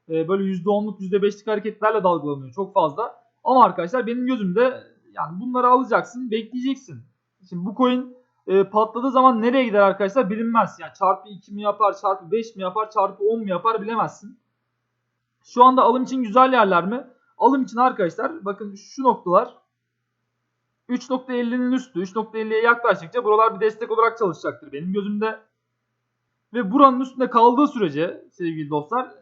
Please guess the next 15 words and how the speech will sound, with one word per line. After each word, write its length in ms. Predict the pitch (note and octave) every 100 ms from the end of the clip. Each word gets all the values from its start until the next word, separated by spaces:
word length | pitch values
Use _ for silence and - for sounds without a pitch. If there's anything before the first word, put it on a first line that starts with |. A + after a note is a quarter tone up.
| _ -
dediğim 280 | A3 C4
gibi 160 | F#3+ D3+
bu 100 | G#3+
coin 280 | B3+ A#3 A3
nereye 220 | A#3+ B3
gideceğini 560 | G3 - F#3 G#3+ C#4 -
kestiremezsiniz, 960 | A3+ A3 A3 A#3 A3 - C3+ A#2+ _ D#3+
bilemezsiniz. 680 | F#3 G3 D3+ - G#3+ C4 _ _ _ _ _ _ _ _ _ _ _ _ _ _ _ _ _ _
Bence, 360 | F3 B3+ A3 A#3+
e, 500 | C4 A#3+ F#3 F#3 F3+
portföyde 680 | B3 B3+ B3 G#3+ F3 A3 B3+ G#3
bir 100 | B3+
miktar 380 | - A3 F3+
bulunması 440 | D#3 G#3 A#3+ B3 B3
gerekiyor. 500 | B3 A#3+ B3 A#3+